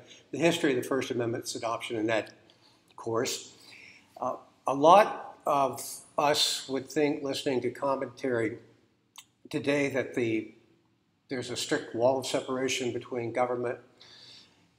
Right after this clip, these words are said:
and religion, between public life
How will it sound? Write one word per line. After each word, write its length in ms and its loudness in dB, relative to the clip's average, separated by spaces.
and 360 -2
religion, 560 0
between 480 -4
public 300 -2
life 540 2